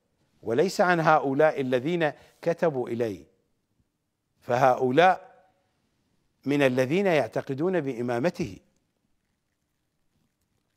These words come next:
قال: "ما أنا لهؤلاء بإمام."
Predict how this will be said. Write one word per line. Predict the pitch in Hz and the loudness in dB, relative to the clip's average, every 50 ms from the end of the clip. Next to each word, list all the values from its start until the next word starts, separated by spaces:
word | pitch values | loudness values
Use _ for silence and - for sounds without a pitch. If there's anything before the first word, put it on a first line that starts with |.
| _ _ _ _ _ _ _ _ _ _ _ _ _ _ _ _ _ _ _ _ _ _ _ _ _ _ _ _ _ _ _ _ _ _ _ _ _ _ _ _ _ _ _ _ | _ _ _ _ _ _ _ _ _ _ _ _ _ _ _ _ _ _ _ _ _ _ _ _ _ _ _ _ _ _ _ _ _ _ _ _ _ _ _ _ _ _ _ _
قال: | - 135 143 147 139 135 | 2 2 2 4 2 0
"ما | 135 139 139 220 240 - 185 175 | 0 0 0 0 0 0 0 0
أنا | 170 165 147 139 120 107 - - | 0 0 0 0 -2 -6 -8 -6
لهؤلاء | 131 139 131 139 131 - 123 123 123 131 135 123 104 110 | -6 -4 -2 -2 -2 -2 -4 -6 -2 -2 -2 -2 -2 -6
بإمام." | 113 117 113 104 113 110 113 107 90 | -8 -8 -8 -8 -8 -8 -8 -8 -10